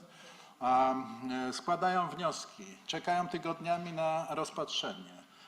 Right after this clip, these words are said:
E, nie mają żadnej informacji, czy będzie pozytywnie, czy negatywnie, a jeżeli pozytywnie, to potem następne czekanie na, mm, spłynięcie, e, e, pieniędzy na konto.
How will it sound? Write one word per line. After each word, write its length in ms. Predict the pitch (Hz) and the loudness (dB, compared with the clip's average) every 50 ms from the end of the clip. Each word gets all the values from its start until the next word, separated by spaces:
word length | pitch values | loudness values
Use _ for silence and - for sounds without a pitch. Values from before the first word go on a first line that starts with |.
| - - - _ - | -20 -20 -20 _ -10
E, 300 | 139 131 135 139 139 139 | -6 -4 -2 -2 -2 -2
nie 160 | 143 156 160 | -2 -2 2
mają 240 | 170 180 185 185 165 | 4 4 4 4 2
żadnej 300 | 156 175 180 180 180 180 | 2 2 2 0 0 -4
informacji, 560 | 175 151 - 180 160 165 175 170 - - 165 | -4 -4 -4 -2 0 0 0 0 0 -4 -4
czy 120 | - - | -4 -4
będzie 280 | 156 165 165 160 170 165 | -4 -4 -6 -6 -6 -6
pozytywnie, 600 | - - 147 143 170 160 - 175 160 170 175 165 | -6 -6 -4 -4 -6 -6 -6 -8 -8 -6 -8 -8
czy 160 | - - 170 | -8 -8 -6
negatywnie, 580 | 165 170 165 175 170 - - 175 165 165 175 170 | -6 -6 -4 -4 -2 -2 -2 -4 -4 0 0 2
a 100 | 160 160 | 2 2
jeżeli 360 | 165 160 139 165 170 170 165 | 0 -2 -2 -2 -2 -2 -2
pozytywnie, 720 | - 180 165 139 170 165 - 175 143 110 - - - - - | -2 -2 -2 -2 -4 -6 -4 -4 -6 -6 -8 -12 -18 -12 -8
to 100 | - 135 | -8 -4
potem 400 | - - 165 170 - 180 170 170 | -2 -2 -2 0 0 -2 0 2
następne 540 | 160 160 151 - - 180 180 - - 185 175 | 0 0 2 2 -2 -2 -2 -2 -4 -4 -4
czekanie 500 | - - 151 - 165 165 165 170 170 170 | -4 -4 -2 0 2 2 2 0 -2 -4
na, 180 | 156 156 160 160 160 160 - - - 151 | 0 2 2 2 2 0 -6 -14 -12 -10
mm, 500 | 143 143 147 143 147 143 143 143 143 139 | -8 -6 -4 -2 -2 -2 -2 -2 -4 -4
spłynięcie, 800 | - - - 165 165 151 160 165 165 143 - 165 160 156 151 - - - - - - - - - - - - | -8 -8 -8 -8 -6 -6 -6 -8 -6 -8 -6 -6 -6 -8 -8 -10 -14 -20 -20 -20 -20 -20 -20 -20 -20 -14 -8
e, 40 | 135 139 139 139 139 139 139 135 139 135 135 | -6 -4 -2 0 0 -2 -2 -2 0 0 0
e, 40 | 135 | 0
pieniędzy 420 | 139 160 156 160 165 151 - 160 | 0 -2 -4 -4 -4 -4 -4 -4
na 140 | 147 160 151 | -2 -2 -2
konto. 520 | - - 147 123 110 107 - 107 98 95 | 0 0 0 0 0 -2 -6 -6 -8 -8